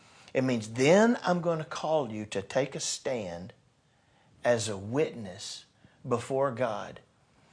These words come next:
that you believe that Jesus Christ is real and that God is real,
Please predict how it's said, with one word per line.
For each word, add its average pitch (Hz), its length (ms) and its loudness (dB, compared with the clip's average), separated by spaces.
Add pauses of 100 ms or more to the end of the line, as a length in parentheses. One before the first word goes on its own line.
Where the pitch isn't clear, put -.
(380)
that 107 240 -2
you 131 360 0
believe 120 680 -2
that 107 220 -10
Jesus 123 540 -4
Christ 117 520 -2
is 101 160 -10
real 92 480 -12 (380)
and 113 160 2
that 98 240 -4
God 139 500 6
is 107 240 -6
real, 98 380 -6